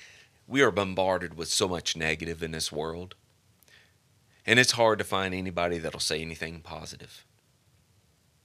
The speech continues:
Even if you try to go to church sometimes and find refuge, you may not, because of the negativity that may be happening in the church. The best way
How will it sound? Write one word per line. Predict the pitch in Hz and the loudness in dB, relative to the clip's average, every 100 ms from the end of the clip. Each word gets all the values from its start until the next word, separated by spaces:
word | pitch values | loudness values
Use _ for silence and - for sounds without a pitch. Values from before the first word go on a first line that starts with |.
| _ _ _ _ - _ _ _ _ | _ _ _ _ -20 _ _ _ _
Even | - 139 131 | 2 4 4
if | 131 120 | 0 -2
you | |
try | 104 123 | 2 4
to | 113 | 4
go | 110 107 | 4 2
to | 95 | 2
church | - 117 113 - - | -2 0 0 0 0
sometimes | 104 101 101 101 98 | 0 0 -2 -2 -4
and | 90 | -8
find | 90 92 90 | -2 -2 4
refuge, | 98 104 98 101 98 - _ | 2 2 -4 -6 -8 -10 _
you | 92 98 | -6 0
may | 92 90 | 2 2
not, | 80 78 76 - - _ _ - | -2 -6 -14 -20 -20 _ _ -10
because | 95 98 87 | -4 -2 -2
of | 87 | -4
the | 87 | -2
negativity | 95 95 92 101 92 95 | 0 0 -2 -8 -6 -6
that | 87 | -4
may | 85 | -4
be | 87 90 | -4 -4
happening | 90 87 87 87 90 - - - _ - | 0 0 0 -6 -6 -10 -20 -20 _ -8
in | 92 | -4
the | 87 | -2
church. | - 101 85 - - - _ _ _ _ _ _ _ _ _ _ _ _ _ _ _ _ _ _ _ _ _ _ _ _ _ _ _ | -2 -2 -4 -10 -16 -16 _ _ _ _ _ _ _ _ _ _ _ _ _ _ _ _ _ _ _ _ _ _ _ _ _ _ _
The | - | -8
best | 82 117 139 - | 6 6 6 2
way | 104 104 107 113 | 4 6 4 0